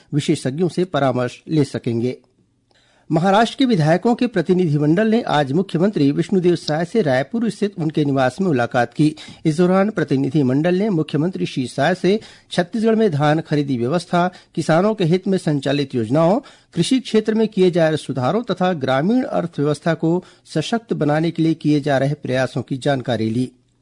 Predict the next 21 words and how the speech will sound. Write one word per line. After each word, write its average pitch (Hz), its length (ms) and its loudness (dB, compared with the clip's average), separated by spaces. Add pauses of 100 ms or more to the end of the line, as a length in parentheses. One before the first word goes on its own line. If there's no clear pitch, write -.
(1120)
श्रोताओं, 240 380 0
प्रादेशिक 175 440 2
समाचार 233 380 -2
एकांश 196 420 0
के 220 200 0
समसामयिक 170 720 0
विषयों 185 220 -4
पर 165 160 0
आधारित 147 340 -2
कार्यक्रम 139 440 -2
बातों 135 340 -2
बातों 135 260 0
में 202 220 0 (240)
इस 208 160 0
बार 196 200 4
अंतर्राष्ट्रीय 151 840 0
योग 170 300 0
दिवस 143 240 0
पर - 140 -8
केंद्रित 123 440 -2
रहेगा। 117 360 -2